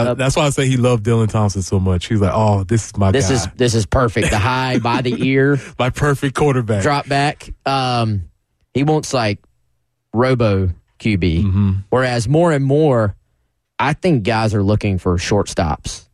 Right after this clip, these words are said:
Speaker 1: to play quarterback. Like, the ability to just whip the ball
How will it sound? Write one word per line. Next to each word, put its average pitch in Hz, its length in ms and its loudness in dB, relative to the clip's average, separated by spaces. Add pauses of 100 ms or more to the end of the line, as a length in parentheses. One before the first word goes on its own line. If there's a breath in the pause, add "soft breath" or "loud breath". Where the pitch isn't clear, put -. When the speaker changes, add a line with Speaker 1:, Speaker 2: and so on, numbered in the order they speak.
Speaker 1:
to - 80 -4
play 95 200 0
quarterback. 90 680 -4 (100)
Like, 107 400 -2 (240)
the 139 80 0
ability 175 340 0
to 139 80 -6
just 120 180 -6
whip 117 340 -2
the 123 80 0
ball 104 500 2